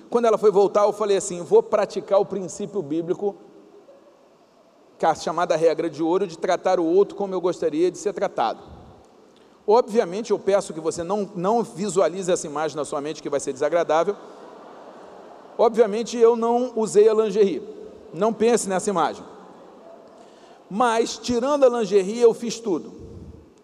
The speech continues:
Eu fiz um cartaz para recebê-la e fui até o aeroporto recebê-la. Eu mandei comprar várias dúzias de flores, é por isso que é bom você ganhar dinheiro, pra você poder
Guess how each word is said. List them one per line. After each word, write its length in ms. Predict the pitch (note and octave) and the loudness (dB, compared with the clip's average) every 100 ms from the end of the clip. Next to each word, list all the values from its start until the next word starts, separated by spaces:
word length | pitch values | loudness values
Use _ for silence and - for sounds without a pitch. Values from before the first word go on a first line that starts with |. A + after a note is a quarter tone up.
| _ _ _ | _ _ _
Eu 120 | F3 | -2
fiz 200 | F3 A3+ | 0 -4
um 100 | G#3+ | -4
cartaz 560 | G#3 G3+ - - A#3 - | -4 -6 -4 -4 -4 -4
para 200 | F3 C#3 | -4 -2
recebê-la 520 | D#3 - C3 E3 E3 | -4 -8 -4 0 0
e 140 | D#3+ | 0
fui 440 | D#3+ - D#4 C4+ - | -8 -6 -4 -4 -4
até 500 | C#3+ D3+ - F#3+ F3 - - - | -4 -4 -4 -2 -2 -4 -18 -16
o 100 | D3+ | -2
aeroporto 580 | D#3+ D#3+ F3 - C4 - | 0 2 -2 -2 -4 -4
recebê-la. 560 | D3+ C#3+ D3 C3+ A2 F#2 - - - _ _ _ _ _ _ _ _ _ _ _ _ _ _ _ _ _ _ _ _ _ G3 | -10 -8 -8 -6 -6 -8 -20 -20 -20 _ _ _ _ _ _ _ _ _ _ _ _ _ _ _ _ _ _ _ _ _ 2
Eu 120 | G3+ | 4
mandei 340 | G3+ G3 A3+ | 4 0 -2
comprar 480 | - F#3 C#3+ F#3 D3 | -2 -4 0 -2 -4
várias 460 | C3 F#3 F3 D#3 A#2+ | -2 0 0 -4 -8
dúzias 400 | F3 C#3+ D3 C3 | -10 -6 -6 -6
de 100 | D#3+ | -8
flores, 480 | - C#4 D4 D#3+ | -8 -6 -4 -2
é 60 | D3+ | -2
por 180 | D#3 E3 | -2 -8
isso 140 | F3 | -6
que 60 | E3+ | -8
é 40 | |
bom 160 | C#3 E3 | -8 -10
você 100 | D#3+ | -8
ganhar 180 | D3 D3+ | -6 -6
dinheiro, 340 | D3+ G#3+ B3+ | -6 -8 -6
pra 120 | D#3+ | -4
você 220 | C#3+ C#3+ | -6 -6
poder 320 | D#3 D3+ D3+ | -6 -4 -4